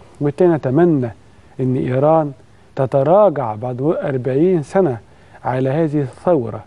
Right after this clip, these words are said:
التي كانت نكبة على المنطقة، تتراجع عن هذا الخطاب وتكتفي بنفسها وتعمل اللي عايزة تعمله داخل أراضيها. ثورة تلاتين، ثورة، فكر ثوري، كما تشاء إيران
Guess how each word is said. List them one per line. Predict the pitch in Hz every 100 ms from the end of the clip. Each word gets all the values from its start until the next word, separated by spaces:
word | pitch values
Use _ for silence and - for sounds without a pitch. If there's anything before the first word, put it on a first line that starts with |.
| -
التي | 127 -
كانت | - 147 143 -
نكبة | 143 185 - 123 117 104
على | 127 135
المنطقة، | 135 135 127 196 196 190 - - - -
تتراجع | 127 147 190 175
عن | 147 135
هذا | 160 170
الخطاب | 156 - - 202 131 - - - - - -
وتكتفي | 147 - 151 - 196 214 214 196
بنفسها | 147 170 - 233 175 120 - - - - - _
وتعمل | 151 151 240 240 170
اللي | 147
عايزة | 175 151
تعمله | 156 170 170
داخل | 185 - 165
أراضيها. | - 156 156 147 214 156 101 - - - - - -
ثورة | - - 175 180 156 160 _ _ _ -
تلاتين، | 127 123 - 170 143
ثورة، | - 170 160 151 - _ _
فكر | - 180 - 135
ثوري، | 120 - 190 175 175 170 _ _
كما | 180 180 151 131
تشاء | 135 - 185 330
إيران | 160 135 151 165